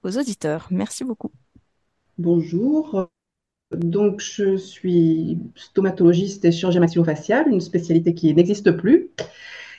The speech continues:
Speaker 2: Euh, j'ai bientôt soixante et un ans. J'ai toujours fait de la danse. Et depuis quelques années, je me suis mise à la pole dance, qui est un sport, euh, récent en France,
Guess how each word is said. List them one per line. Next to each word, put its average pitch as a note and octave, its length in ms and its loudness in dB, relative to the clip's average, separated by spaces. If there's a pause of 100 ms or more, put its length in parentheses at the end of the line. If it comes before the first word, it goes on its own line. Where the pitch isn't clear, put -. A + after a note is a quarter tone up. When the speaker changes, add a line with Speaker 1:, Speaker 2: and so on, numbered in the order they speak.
(160)
Speaker 2:
Euh, D3 580 -2
j'ai D3 320 -4
bientôt D#3+ 260 0
soixante D#3+ 360 0
et - 20 -2
un C#3 100 0
ans. A3+ 300 -2 (560)
J'ai D3 380 -4
toujours E3+ 340 -2
fait - 160 2
de E3 60 -2
la C#3 80 0
danse. D#3+ 500 -2 (880)
Et C#3+ 320 2
depuis F3 260 0
quelques E3+ 360 2
années, G3 260 6
je F#3+ 120 0
me E3 120 6
suis D#3+ 200 -4
mise G3+ 320 0
à F3 100 -4
la E3+ 200 -4 (280)
pole F3 360 0
dance, C3+ 580 -8 (120)
qui - 80 -14
est C#3+ 160 -8
un C3 140 -4
sport, C#3+ 580 -8
euh, C3+ 220 -6
récent E3 500 0
en E3+ 60 6
France, - 560 -6